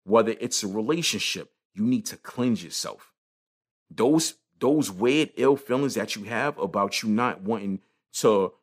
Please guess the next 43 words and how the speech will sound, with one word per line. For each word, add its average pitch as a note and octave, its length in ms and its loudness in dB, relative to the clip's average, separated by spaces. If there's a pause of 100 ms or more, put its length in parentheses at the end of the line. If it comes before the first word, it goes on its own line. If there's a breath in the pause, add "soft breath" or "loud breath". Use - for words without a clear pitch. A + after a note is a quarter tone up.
(260)
be C3 200 -2
with B2+ 180 4
a G#2+ 40 6
man A2+ 320 2
that G#2 120 -2
has G#2+ 280 -4
kids, C3 300 -4
but E2 260 -6
you C3 140 -4
have C3+ 380 -2
more G2+ 280 2
than C3+ 160 4
one C#3 160 0
child D3 360 -4
or F#2+ 100 -4
two B2+ 200 -4
or B2 100 2
three B2+ 220 -6
kids, E3+ 380 -6 (540)
you A2+ 140 -4
need C#3+ 160 2
to G#2+ 60 2
lose A#2 260 2
that F2 180 0
shit. - 280 -6
If - 200 -14
you D3+ 80 -4
want F#3+ 280 0
that D#3+ 220 0
W A2 420 2
and F#2 180 -8
you B2 60 -4
want D3+ 260 -2
that C3+ 180 4
happiness, F#2 500 -2
if - 140 -20
you C3 80 -8
want D3+ 220 -4
that C#3 220 -4
fucking B2 280 -4
fairy A#2 320 0
tale B2+ 220 -2
story, D#3 460 0